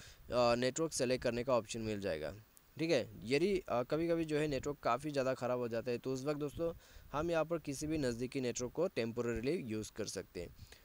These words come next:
तो इस प्रकार से दोस्तों इसको जो है आप, अ, यहाँ पर यूज़ कर सकते हैं। ऑटोमेटिक भी आप यूज़ कर सकते हैं, ठीक है, यदि आपके एरिया में अच्छा नेटवर्क आते हैं।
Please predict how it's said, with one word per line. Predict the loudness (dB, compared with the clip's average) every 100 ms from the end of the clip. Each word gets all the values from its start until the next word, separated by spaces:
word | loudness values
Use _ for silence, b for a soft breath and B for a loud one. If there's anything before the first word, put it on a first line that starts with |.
| B
तो | 0 2
इस | 2 0
प्रकार | 0 2 2
से | 2
दोस्तों | -2 0 0 0 0
इसको | -4 -2 0
जो | 2
है | 2
आप, | 2 2 0 -4 -20 -16 -2
अ, | 0 2
यहाँ | 2 2
पर | 2
यूज़ | 2 0
कर | 0
सकते | 0 -2 0
हैं। | 0
ऑटोमेटिक | 0 0 2 2 2
भी | 4
आप | 4 4
यूज़ | -2 0
कर | -2
सकते | -2 -2 0
हैं, | -2 -4 B B
ठीक | 0 4
है, | 4
यदि | 6 4
आपके | 4 4
एरिया | 4 4 4
में | 2 2
अच्छा | 0 0 -2
नेटवर्क | 0 0 0
आते | 0 0
हैं। | -2 -2